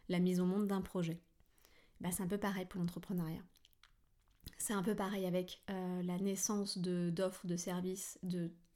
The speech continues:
n'importe quelle, euh, médecine que vous portiez, projet que vous portiez, il y a besoin de mettre en place ces, euh, ces énergies-là.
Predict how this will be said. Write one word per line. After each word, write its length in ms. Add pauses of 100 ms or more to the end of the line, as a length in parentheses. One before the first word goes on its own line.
(140)
n'importe 420
quelle, 260
euh, 120 (880)
médecine 400
que 120
vous 300
portiez, 800
projet 420
que 100
vous 100
portiez, 580 (120)
il 200
y 80
a 80
besoin 380
de 80
mettre 260
en 60
place 400
ces, 300
euh, 340
ces 300
énergies-là. 420